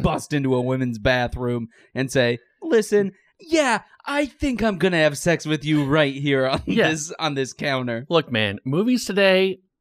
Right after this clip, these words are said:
Speaker 2: are pretty woke, okay? Like, the, uh, The Northman, pretty woke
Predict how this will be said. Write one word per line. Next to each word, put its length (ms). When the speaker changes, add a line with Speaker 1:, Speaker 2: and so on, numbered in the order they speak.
Speaker 2:
are 40
pretty 320
woke, 520
okay? 560
Like, 380
the, 1200
uh, 60
The 80
Northman, 600
pretty 640
woke 640